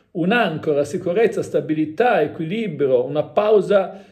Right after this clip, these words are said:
di riflessione <clears throat> rispetto alla situazione precedente, ma avrai una persona, un uomo, una donna combattiva, equilibrata, carismatica. Eh, le possibilità ci sono, devi semplicemente,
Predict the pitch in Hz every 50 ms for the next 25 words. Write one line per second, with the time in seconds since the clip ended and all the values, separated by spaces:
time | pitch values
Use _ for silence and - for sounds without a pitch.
0 | _ _ _ - 143 170 180 202 - - 185 180 175 - - - - 233 240 247
1 | 254 262 262 269 262 262 277 - - - - - - 285 208 190 190 - - -
2 | - - - - 185 170 170 156 - - - 214 196 - - - 156 - 123 -
3 | - - - 180 175 - 190 170 165 160 185 180 180 226 208 180 202 214 240 294
4 | 269 - - 180 160 160 156 151 160 185 185 180 185 170 160 160 151 - 180 165
5 | - - - 190 190 180 175 170 160 151 147 151 156 160 190 226 226 190 156 139
6 | 123 120 120 120 117 113 110 151 175 185 165 143 131 120 - - 156 143 139 147
7 | 151 - - 226 214 180 151 143 - 160 147 143 131 139 180 196 165 156 - 147
8 | - - 151 143 147 143 110 - 147 165 190 190 170 180 185 147 - - 147 117
9 | 98 - - - - - - - - _ _ _ _ _ - 240 220 180 147 143
10 | 135 131 123 123 117 120 - - - - - 170 185 175 185 - - 196 - -
11 | 202 160 185 180 180 240 254 - - 202 - - - 233 180 156 147 147 147 147
12 | 214 240 262 214 196 185 - 196 175 - - - 247 269 208 175 156 156 151 156
13 | - - 180 196 196 202 -